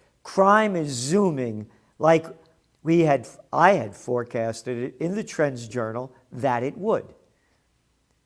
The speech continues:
Yeah, homicides, woof, through the roof. And what are they doing? Wasting the money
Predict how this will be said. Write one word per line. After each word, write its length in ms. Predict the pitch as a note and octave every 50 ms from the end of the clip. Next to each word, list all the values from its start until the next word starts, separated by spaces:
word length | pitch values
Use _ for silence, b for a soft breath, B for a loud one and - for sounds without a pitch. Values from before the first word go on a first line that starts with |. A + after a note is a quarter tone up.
| _ -
Yeah, 120 | C3 A2+
homicides, 960 | - - D3 F3+ G#3+ A3+ B3+ A#3+ - - - A3+ A3+ A3 A3 A3 F#3 - - - -
woof, 160 | - G#4+ F#4+ - - - - - - _ _ -
through 200 | - E3+ A3 A3+
the 60 | A3
roof. 540 | G#3+ G#3+ G#3+ G3 D3+ G#2+ - - - - _ _ _ _ _ _ _ _ _ _ -
And 100 | B2+ C3
what 80 | D3 E3
are 40 |
they 140 | E3+ F#3 F#3+
doing? 380 | D#3+ C#3+ G#3 G#3 G#3 G3 F3 D3
Wasting 460 | D#3 E3+ F3+ F3 - - F#3+ F#3+ F3+
the 80 | F3+ E3+
money 440 | E3+ F3 F3+ E3 D3+ C3+ B2 A#2